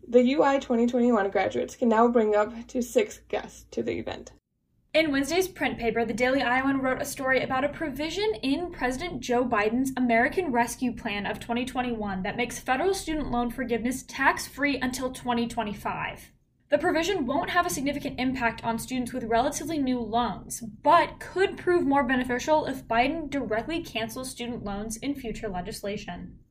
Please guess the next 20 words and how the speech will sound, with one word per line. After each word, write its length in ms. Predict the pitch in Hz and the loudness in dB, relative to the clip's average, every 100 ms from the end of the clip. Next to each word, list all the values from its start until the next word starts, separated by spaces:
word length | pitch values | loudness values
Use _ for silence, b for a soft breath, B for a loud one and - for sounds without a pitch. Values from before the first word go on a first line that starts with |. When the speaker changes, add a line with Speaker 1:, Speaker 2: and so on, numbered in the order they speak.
| _ _ _ _ _ | _ _ _ _ _
Speaker 2:
Iowa 240 | 240 262 277 | 4 6 4
City 200 | 285 277 | 2 2
walked 300 | 226 233 254 | 4 4 2
in 100 | 254 | 0
solidarity 600 | 254 240 226 233 233 233 | 4 4 4 4 6 4
with 100 | 233 | 2
the 60 | |
Meskwaki 580 | 233 233 - 233 240 311 | 0 -2 4 4 4 2
Nation 320 | 262 247 247 240 | 2 2 -2 -4
to 120 | 247 | 0
raise 260 | 240 285 | 0 0
awareness 500 | 330 247 226 233 233 | -2 2 2 2 -2
for 180 | - 262 | -4 -2
missing 420 | 240 233 240 320 | 0 0 -2 -4
and 180 | 277 254 | 0 2
murdered 300 | 226 226 247 | 4 2 0
Indigenous 580 | 240 233 226 220 220 - | -2 0 0 0 -6 -6
women 300 | 214 214 202 | -6 -4 -4
on 260 | 180 196 185 | -4 -6 -4
Wednesday. 680 | 185 196 - 190 - - | -6 -6 -8 -6 -6 -10